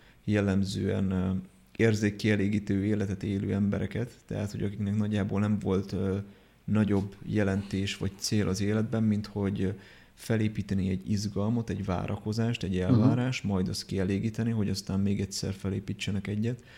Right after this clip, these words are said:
Speaker 1: és úgy menni egyiktől a másikig. És hogy, ö, szóval annyira visszafordítja maga felé magában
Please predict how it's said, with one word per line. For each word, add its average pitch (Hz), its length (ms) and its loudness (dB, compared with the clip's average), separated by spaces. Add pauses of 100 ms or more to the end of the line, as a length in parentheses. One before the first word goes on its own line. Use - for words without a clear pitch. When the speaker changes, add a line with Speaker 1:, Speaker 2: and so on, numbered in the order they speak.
(300)
Speaker 1:
és 98 300 -4
úgy 104 80 0
menni 101 220 2
egyiktől 98 380 -2
a 95 40 0
másikig. 101 640 -2 (880)
És 101 240 -2
hogy, 101 380 -2
ö, 101 140 2
szóval 107 260 2
annyira 113 580 4 (420)
visszafordítja 95 1300 0
maga 104 320 0
felé 95 540 -2
magában 101 960 -4